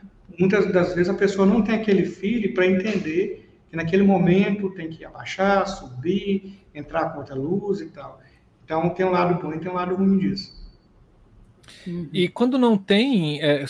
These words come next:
Speaker 3: perdão, agora eu vou perguntar aqui, assim, uma coisa de uma pesquisa. <laughs> Quando você não está, com, qual é o documento que você passa pra essa pessoa? Como é que você organiza tudo?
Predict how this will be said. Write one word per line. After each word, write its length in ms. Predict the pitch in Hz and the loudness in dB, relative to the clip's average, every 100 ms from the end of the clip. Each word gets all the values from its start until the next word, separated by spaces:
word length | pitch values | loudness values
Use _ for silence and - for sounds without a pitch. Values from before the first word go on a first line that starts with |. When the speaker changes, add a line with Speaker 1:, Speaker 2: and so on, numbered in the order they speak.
| - | -6
Speaker 3:
perdão, 460 | 139 135 120 113 110 | -4 -4 -6 -8 -12
agora 360 | 135 120 131 139 | -12 -8 -6 -6
eu 40 | |
vou 1080 | - _ _ - 196 - - - _ _ _ | -8 _ _ -20 -20 -20 -20 -20 _ _ _
perguntar 420 | 120 123 123 120 | -10 -10 -8 -10
aqui, 200 | 113 - | -10 -8
assim, 220 | 127 - 127 | -8 -8 -8
uma 120 | 123 | -8
coisa 280 | - 135 131 | -4 -4 -4
de 140 | 127 | -2
uma 160 | 143 131 | -2 -2
pesquisa. 600 | 147 - - 123 113 123 | -2 -4 -6 -8 -6 -6
<laughs> 1200 | - - - 190 202 196 196 - - 175 - - - 185 208 185 - _ | 0 2 6 6 6 6 6 4 0 0 -2 -4 -6 -10 -8 -8 -12 _
Quando 400 | - 359 294 220 | 6 8 8 6
você 480 | 180 196 190 - 185 | 8 4 4 4 4
não 160 | 180 170 | 4 0
está, 480 | - - 151 131 - | -2 4 4 4 2
com, 280 | - 220 220 | 6 6 4
qual 420 | - - 294 277 | -4 4 8 10
é 80 | 320 | 8
o 80 | 339 | 6
documento 760 | 311 330 294 226 214 311 320 | 2 2 2 4 4 4 -2
que 140 | - 262 | -4 -2
você 280 | 262 - | -2 -2
passa 340 | 247 233 226 226 | -4 -2 -4 -4
pra 120 | 220 | -4
essa 160 | 202 202 | -4 -6
pessoa? 480 | 185 - 160 139 131 | -6 -6 -6 -6 -6
Como 180 | 220 | -6
é 40 | 294 | -6
que 120 | 302 | -6
você 260 | 277 - 269 | -8 -6 -4
organiza 640 | 233 226 214 208 180 170 | -4 -2 0 0 -2 -6
tudo? 400 | - 143 117 | -8 -12 -12